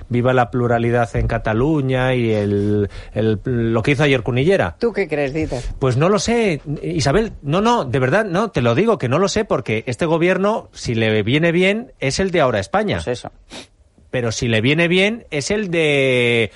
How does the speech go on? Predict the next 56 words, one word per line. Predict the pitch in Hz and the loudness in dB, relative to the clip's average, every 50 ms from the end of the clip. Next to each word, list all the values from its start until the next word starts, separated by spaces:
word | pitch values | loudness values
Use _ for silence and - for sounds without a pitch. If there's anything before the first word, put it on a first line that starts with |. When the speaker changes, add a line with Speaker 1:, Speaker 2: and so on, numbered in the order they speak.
| - - | -8 -6
Speaker 1:
el | 151 135 123 | -4 -4 -2
progresismo. | - 135 127 117 113 110 104 - - 190 196 196 214 185 104 - - _ _ _ _ - | 0 0 0 2 0 0 -2 0 -2 -2 0 0 0 -2 -2 -4 -8 _ _ _ _ -8
Que | - 123 113 | -6 -6 -2
tú | - 135 | -2 0
has | 135 | 0
visto | 139 170 156 - 202 208 208 196 | 0 -2 -2 0 0 0 0 0
los | 147 156 147 135 | 0 -2 -2 0
bandazos | 123 135 127 131 156 160 139 175 156 - | 0 0 0 0 -2 -2 0 -2 -4 -4
que | - - 151 | -2 -2 0
ha | 139 | 0
ido | 127 117 107 | 0 0 0
dando, | 107 151 196 196 160 113 120 | 0 0 0 0 0 0 -2
¿eh? | 160 165 | -2 -2
¿Tú | - 151 | -4 -4
Speaker 2:
Sin | 135 | -2
Speaker 1:
crees | 170 175 185 139 | -2 -2 -2 0
que | 143 175 | 0 0
Speaker 2:
duda. | 170 165 | 2 2
Speaker 1:
va | 170 | 0
a | 170 | 0
salir | - - 156 156 165 180 185 196 - - - - - | 0 -2 0 0 0 0 0 -4 -8 -16 -20 -10 -6
por | - 135 131 | -2 0 2
el | 135 127 | 2 4
Ahora | 131 143 147 147 | 4 4 2 2
España? | 131 - - 113 104 98 95 92 | 0 -2 -2 -6 -4 -4 -2 -2
Speaker 2:
Sí, | 202 185 | -2 -2
pero | 160 156 139 135 | -2 -2 0 0
no | 151 170 160 | 0 0 0
porque | 196 190 156 180 165 | -2 -2 -2 -2 -2
defienda | 156 151 143 - 170 165 165 160 | -2 -4 -2 -2 0 0 2 2
la | 156 156 | 2 2
Guardia | 151 156 165 160 160 | 2 2 0 0 0
Speaker 1:
No, | 165 165 | 0 2
no, | 180 175 | 2 2
Speaker 2:
Civil, | - 208 208 | 2 2 2
ni | 196 185 | 0 0
Speaker 1:
digo, | 165 180 | 2 0
Speaker 2:
porque | 175 165 175 170 | 0 0 0 0
Speaker 1:
estoy | 160 180 175 | 2 2 2
Speaker 2:
crea | 190 214 | 2 2
en | 208 208 | 2 0
Speaker 1:
hablando | 214 202 | 0 -2
de, | 196 190 | -2 -2
Speaker 2:
España, | 175 214 220 240 240 | -2 -2 -2 -2 -2
ni | 240 214 | -2 -2
por | - - 185 | -2 -2 0
nada, | 226 262 | 0 0
Speaker 1:
estoy | 254 180 | 0 0
Speaker 2:
por | |
Speaker 1:
hablando | 185 196 196 196 214 202 | 0 -2 -2 -2 -2 -2
de | 202 | 0
Speaker 2:
puro, | 220 247 254 | 0 2 2
Speaker 1:
intereses | 269 277 - - 202 185 160 180 | 2 0 0 -2 -4 -4 -2 0
Speaker 2:
por | 170 220 196 | 2 2 2
Speaker 1:
electo-, | 190 196 143 160 | 2 0 -2 -2
Speaker 2:
puro | 247 254 262 | 0 0 2